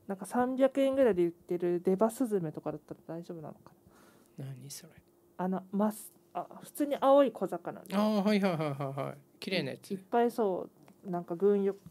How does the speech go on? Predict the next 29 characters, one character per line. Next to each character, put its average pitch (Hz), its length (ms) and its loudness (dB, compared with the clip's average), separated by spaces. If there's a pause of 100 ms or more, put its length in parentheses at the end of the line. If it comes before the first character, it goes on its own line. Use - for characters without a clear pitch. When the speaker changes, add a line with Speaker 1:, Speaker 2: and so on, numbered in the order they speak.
(160)
Speaker 1:
群 202 280 0
浴？ 208 380 0 (260)
Speaker 2:
あ 220 100 -8
れ 285 120 0
で 262 80 -4
も、 147 320 -4 (320)
ち - 80 -8
っ - 40 -18
ち - 100 -6
ゃ 285 40 -4
い - 20 -6
頃 196 160 -8
取 190 160 -8
っ - 40 -20
て 302 80 -8
ま 294 100 -6
し - 140 -6
た 156 60 -14
け - 80 -16
ど 123 100 -20
ね。 131 140 -20 (680)
Speaker 1:
じ - 80 -10
ゃ 165 40 -4
あ - 20 -10
い 170 60 -8
い 185 40 -4
の 269 80 -6
か - 220 -12
な？ - 80 -20